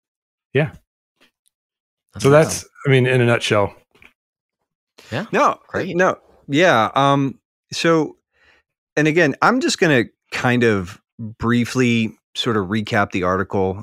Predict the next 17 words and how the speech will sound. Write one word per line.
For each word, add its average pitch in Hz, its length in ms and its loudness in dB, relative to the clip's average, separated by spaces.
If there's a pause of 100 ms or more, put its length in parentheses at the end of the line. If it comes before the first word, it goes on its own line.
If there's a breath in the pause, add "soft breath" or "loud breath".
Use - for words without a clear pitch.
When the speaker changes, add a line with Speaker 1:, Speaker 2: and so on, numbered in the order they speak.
Speaker 3:
i-, 107 60 -6
i-, 98 380 -6
in 101 100 -4
as 98 160 -6
much 98 200 -8
as 90 100 -10
I 85 100 -6
can. 85 220 -12 (340 loud breath)
But 139 140 2
you 160 200 0
basically, 127 800 0
you 120 240 -2
know, 110 60 0
you 113 220 -2
sort 127 280 0
of, 107 300 0
uh, 85 240 0